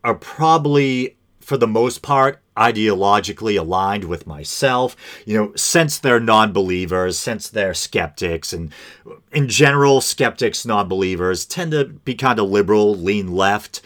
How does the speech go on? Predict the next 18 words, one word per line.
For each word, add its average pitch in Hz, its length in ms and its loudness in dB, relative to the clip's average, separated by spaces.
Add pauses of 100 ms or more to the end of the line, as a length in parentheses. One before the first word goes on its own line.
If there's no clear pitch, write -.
(360)
Not 160 300 8
always. 110 460 4
There's 120 320 4
libertarian 107 800 2
atheists 87 800 -4
and 87 220 -6
even, 85 320 -6
um, 82 460 -6 (500)
and 110 420 -18
even 98 300 -4
atheists 90 580 -2
who 87 420 -2 (320)
might 104 360 -2
be 87 100 -8
somewhat 85 460 0
conservative 90 720 -2
or 92 120 -2
whatever. 92 520 -4